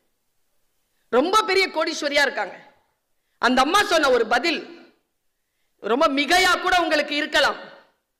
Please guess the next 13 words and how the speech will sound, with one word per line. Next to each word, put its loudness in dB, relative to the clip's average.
ஆனால் 2
அந்த -2
பெண் 0
என்னிடத்தில் 0
பேசும்போது 0
ஒரு 0
விஷயம் -4
சொன்னாங்க. 0
"என்னுடைய 0
company, 0
என்னுடைய -4
புருஷனுடைய -2
company 0